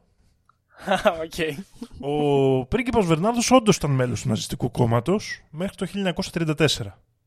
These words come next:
Speaker 2: Και τότε ζήτησε να
Speaker 1: Ναι.
Speaker 2: διαγραφεί.
Speaker 1: Το τριάντα τέσσερα, δε-, εκεί κατάλαβε ότι είναι, κάτι πάει στραβά εκεί.
Speaker 2: Εντάξει, αλλά από την μία, έτσι όπως έχω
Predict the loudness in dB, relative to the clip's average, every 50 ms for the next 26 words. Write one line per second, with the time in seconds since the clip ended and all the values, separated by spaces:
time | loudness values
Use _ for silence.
0 | _ _ _ _ -8 -6 -6 -4 -4 -4 -4 -2 0 0 0 0 -2 0 0 0
1 | 2 4 4 4 4 2 2 2 0 0 0 -2 _ _ _ _ _ _ _ _
2 | -20 -18 -16 -16 -16 -16 -16 -14 -12 -12 -12 -12 -14 -12 -8 -8 -8 -10 _ _
3 | -20 -20 -18 -16 -8 -6 -2 -2 0 0 0 -2 -2 -2 -4 -8 -10 _ -10 -12
4 | -12 -10 -12 -14 -10 -8 -8 -8 -2 -2 -2 -2 -2 -4 -6 -6 -6 -4 -6 -6
5 | -6 -10 -12 -14 -14 -14 _ -20 _ _ -20 -20 _ _ _ _ _ _ _ 2
6 | 2 2 2 0 -10 -10 -12 _ _ -2 -2 0 0 0 -4 -2 0 0 2 4
7 | 4 0 0 2 2 2 4 4 4 2 2 2 2 2 2 2 2 0 0 -2
8 | -4 -4 -2 -4 -4 -2 0 2 0 0 2 2 2 4 4 4 4 2 0 0